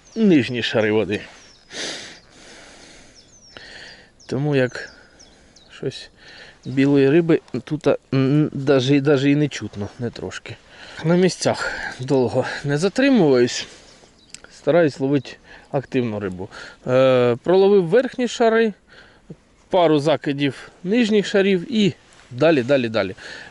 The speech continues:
Е, тут треба лучше шукати, е, більш активну рибу, чим стоять на одному місці, виколупувати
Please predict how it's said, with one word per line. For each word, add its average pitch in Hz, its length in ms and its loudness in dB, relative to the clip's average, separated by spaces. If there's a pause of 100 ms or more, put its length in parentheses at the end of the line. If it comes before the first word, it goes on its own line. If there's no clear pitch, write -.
Е, 135 260 4
тут 233 220 -6
треба 156 380 2
лучше 147 480 -2
шукати, 139 600 -2
е, 113 920 0 (140)
більш 151 360 -2
активну 107 400 -4
рибу, 101 240 -8
чим 120 220 -8
стоять 131 380 0
на 123 80 -4
одному 117 220 -4
місці, 135 340 -6 (400)
виколупувати 120 800 -2